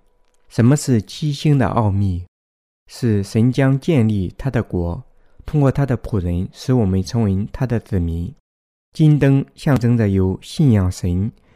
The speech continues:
赐予全人类的水和圣灵的圣徒们所建立起来的神的教会。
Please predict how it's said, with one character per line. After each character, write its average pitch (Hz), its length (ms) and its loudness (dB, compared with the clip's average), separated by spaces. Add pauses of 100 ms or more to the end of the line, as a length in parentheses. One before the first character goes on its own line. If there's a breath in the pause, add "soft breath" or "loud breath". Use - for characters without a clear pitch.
(180 soft breath)
赐 - 220 2
予 98 160 2
全 117 260 0
人 117 220 2
类 135 160 2
的 92 160 0
水 95 220 -6
和 104 200 -4
圣 127 240 0
灵 98 160 0
的 107 120 -2
圣 127 240 -2
徒 85 240 -6
们 98 280 2 (640)
所 107 220 4
建 139 260 2
立 101 100 2
起 - 180 -8
来 92 140 -2
的 95 320 -2
神 92 240 -4
的 113 120 0
教 120 200 0
会。 90 320 -2